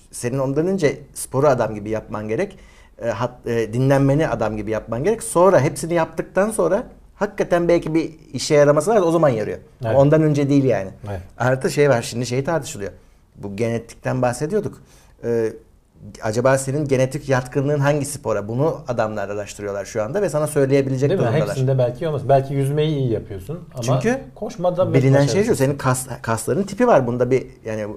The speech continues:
Speaker 1: kategori yok işte. Bu zaten bilinen bir şeydi.
Speaker 2: Evet.
Speaker 1: Ama şimdi senden bunu ölçebiliyorlar. Diyor ki, "Senin kasların maalesef hani şu spora uygun değil." Yani bun-, bunda ne kadar çabalasan da işte şu adam kadar gelişemeyeceksin.
Speaker 2: Hı.
Speaker 1: Ama senin de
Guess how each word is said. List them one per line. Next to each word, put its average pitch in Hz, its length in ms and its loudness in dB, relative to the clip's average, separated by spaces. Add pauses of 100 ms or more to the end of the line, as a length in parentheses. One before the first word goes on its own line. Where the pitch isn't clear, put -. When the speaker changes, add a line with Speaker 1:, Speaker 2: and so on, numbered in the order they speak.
Speaker 1:
kategori 117 460 -2
yok 226 120 2
işte. 123 180 -4
Bu 123 60 0
zaten 143 380 4
bilinen 107 320 -2
bir 98 40 -10
şeydi. 123 320 -4 (120)
Speaker 2:
Evet. - 120 -10
Speaker 1:
Ama 151 140 0
şimdi 180 220 -4
senden 185 420 2
bunu 202 180 2
ölçebiliyorlar. 143 840 -2 (380)
Diyor 202 120 0
ki, 196 60 -12
"Senin 156 320 -2 (160)
kasların 139 460 0
maalesef 143 380 2
hani 139 260 2
şu - 200 -4
spora 117 280 0
uygun 131 340 0
değil." 180 200 0 (360)
Yani 120 180 -2 (100)
bun-, 139 280 0
bunda 151 260 2
ne 175 100 4
kadar 147 260 4
çabalasan 127 600 0
da 214 180 0 (460)
işte - 180 -10
şu 185 180 0
adam 131 260 0
kadar 143 220 4
gelişemeyeceksin. 135 640 -2
Speaker 2:
Hı. 127 40 -2
Speaker 1:
Ama 160 140 2
senin 165 340 -4
de 175 180 0